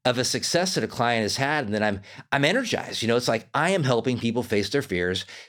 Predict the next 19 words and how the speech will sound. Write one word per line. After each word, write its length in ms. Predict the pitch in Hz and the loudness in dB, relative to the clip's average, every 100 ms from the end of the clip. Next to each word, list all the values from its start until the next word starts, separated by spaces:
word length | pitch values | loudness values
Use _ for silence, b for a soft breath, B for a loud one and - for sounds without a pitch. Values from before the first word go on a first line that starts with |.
| B | B
to 140 | - | 0
leave 560 | 120 120 160 180 143 123 | 2 4 4 4 2 0
and 180 | 131 120 | -2 0
to 80 | 113 | 0
change 460 | - 175 208 202 | 0 0 2 2
their 100 | 131 | 0
family 340 | 117 131 135 127 | 2 2 2 0
tree. 440 | - 196 - - B B B | 0 -2 -4 -10 B B B
And 100 | 147 | 0
that's 220 | 165 202 | 2 2
like, 240 | 170 113 - | 2 2 0
this 160 | 180 233 | 0 0
is 80 | |
gonna 140 | 233 156 | 2 2
impact 300 | 127 110 - | 2 0 0
everybody 540 | 160 180 170 113 101 98 | 0 2 4 4 4 4
in 80 | 95 | 2
their 120 | 95 | 0
family. 460 | 98 92 85 82 | 0 -2 -2 -6